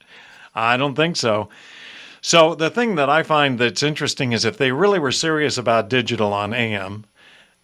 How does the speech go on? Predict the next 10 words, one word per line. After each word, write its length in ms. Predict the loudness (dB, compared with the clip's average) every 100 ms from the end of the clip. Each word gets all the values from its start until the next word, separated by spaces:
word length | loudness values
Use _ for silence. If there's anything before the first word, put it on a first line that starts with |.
| _
you 120 | -2
don't 280 | 2 2 0
create 300 | 0 2 2
any, 160 | 0 -4 -4
any 260 | 2 4 4
excitement 560 | 0 0 0 0 -4 -6
with 140 | -2
an 100 | 0
old 240 | 0 0
format. 580 | -2 -2 -2 -4 -16 -20